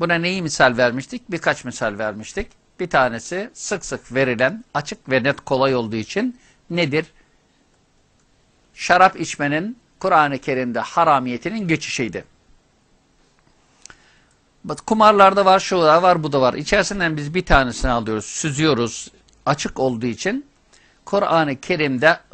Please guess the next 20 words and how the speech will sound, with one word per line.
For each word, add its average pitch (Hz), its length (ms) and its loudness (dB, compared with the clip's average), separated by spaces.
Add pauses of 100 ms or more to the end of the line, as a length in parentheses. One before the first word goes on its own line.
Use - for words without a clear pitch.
hamr, 165 440 0 (320)
yani 127 400 2
şarap, - 540 2 (160)
üzüm 160 280 -6
suyundan 113 640 -4
yapılmış 135 720 -2 (100)
olan 120 380 0 (100)
içki 156 380 -6
haram 143 580 2
idi. 165 320 2 (800)
Tamam. 156 400 0 (760)
Dolayısıyla 165 600 0
asıl 160 360 0
olan 117 420 0 (200)
içki, 165 520 -2 (960)
şarap, 151 600 4 (1040)
hükmü, 190 460 -2 (240)
verilen 143 480 0
hüküm 113 380 -8
haram. 151 580 4